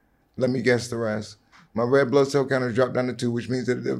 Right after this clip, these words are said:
red blood cells, there aren't enough of them circulating through my body to carry oxygen to all my cells, especially my brain, which means that I will start shutting down on a systemic level, body-wide, and end up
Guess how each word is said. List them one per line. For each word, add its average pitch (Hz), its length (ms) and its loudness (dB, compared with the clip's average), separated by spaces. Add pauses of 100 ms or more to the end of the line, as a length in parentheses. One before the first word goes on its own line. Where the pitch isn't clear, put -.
(120)
red 139 260 2
blood 143 180 4
cells, 123 600 -2
there - 160 -2
aren't 139 220 0
enough 135 220 0
of - 60 -12
them 127 140 -2
circulating 131 500 0
through 127 100 -2
my 123 100 2
body 123 220 4
to 117 80 -6
carry 123 260 0
oxygen 127 540 0
to 127 80 4
all 123 140 6
my 123 220 0
cells, 123 840 0
especially 143 400 0
my 123 160 4
brain, 127 540 0 (840)
which 135 260 2
means 190 360 2
that 156 320 2
I 135 220 4
will 131 680 0 (200)
start - 440 6
shutting 170 400 4
down 156 300 4
on 135 120 0
a 135 60 0
systemic 143 540 -2
level, 131 400 2
body-wide, 123 920 6
and - 200 -6
end 131 300 0
up 123 280 4